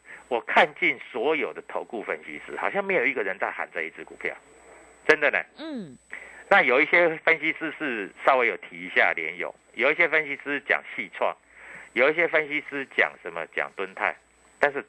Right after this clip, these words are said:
Speaker 1: 好像没有人讲天宇。但是你知道，去年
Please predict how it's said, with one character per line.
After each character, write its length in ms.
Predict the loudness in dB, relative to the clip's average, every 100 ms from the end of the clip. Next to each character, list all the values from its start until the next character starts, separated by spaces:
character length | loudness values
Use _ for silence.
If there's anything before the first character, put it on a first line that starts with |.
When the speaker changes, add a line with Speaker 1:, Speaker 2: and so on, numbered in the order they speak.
| -12
Speaker 1:
好 240 | -4 -2
像 180 | 0 0
没 80 | 0
有 80 | -4
人 160 | -4 -6
讲 120 | -8
天 160 | -6 -8
宇。 240 | -8 -14 -20 _ _ _ _ _ _ _
但 140 | 4
是 100 | 4
你 120 | -4
知 120 | -8 0
道， 240 | 2 2 -2 _ _ -20 _
去 200 | -2 0
年 460 | 4 4 4 0